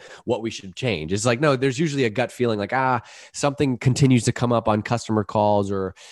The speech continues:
you know, "deals of this type continue to not close or not have urgency." And so there's usually some business driver of it. Then we'll take a stab through the story.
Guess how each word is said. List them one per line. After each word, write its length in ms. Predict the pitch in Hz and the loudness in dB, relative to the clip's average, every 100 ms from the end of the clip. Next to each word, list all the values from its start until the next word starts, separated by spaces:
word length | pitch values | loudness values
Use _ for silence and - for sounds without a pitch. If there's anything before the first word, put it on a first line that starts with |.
| - - | -20 -4
you 60 | |
know, 100 | 107 | -4
"deals 420 | 95 123 135 127 | -2 2 2 2
of 160 | 113 95 | 0 0
this 200 | 127 - | 0 0
type 400 | - 120 113 - | -4 0 0 -2
continue 420 | - 92 123 123 | -12 -8 -4 0
to 100 | 117 | 0
not 320 | 107 110 107 - | 2 0 -2 -2
close 400 | 110 110 110 101 | 2 4 4 2
or 80 | |
not 180 | 98 107 | 0 0
have 220 | 107 98 | 0 0
urgency." 400 | 101 101 104 - | -2 -2 -6 -8
And 60 | 104 | -6
so 80 | 113 | -4
there's 160 | 113 151 | -4 -2
usually 180 | 151 | -2
some 380 | 123 123 107 95 _ 107 | -2 -2 -2 -6 _ -4
business 420 | 120 113 107 98 | -2 0 -2 -2
driver 460 | - 98 101 98 92 | -2 -2 0 -2 -2
of 220 | 101 101 | -2 -2
it. 220 | 82 80 _ - - _ _ _ _ _ | -6 -6 _ -20 -20 _ _ _ _ _
Then 220 | 123 143 | 0 4
we'll 160 | 143 147 | 4 6
take 220 | 156 135 | 4 4
a 60 | 120 | 2
stab 340 | - 120 110 | 2 2 2
through 100 | 113 | 2
the 80 | 104 | 2
story. 640 | - 131 123 107 98 98 | 2 4 6 6 4 0